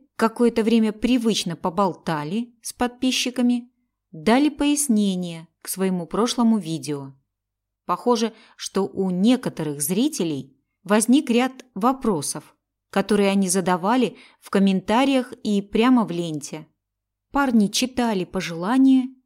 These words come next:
и передавали приветы всем, кто об этом просил,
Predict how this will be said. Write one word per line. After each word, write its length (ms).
и 80
передавали 680
приветы 520
всем, 540
кто 260
об 180
этом 220
просил, 600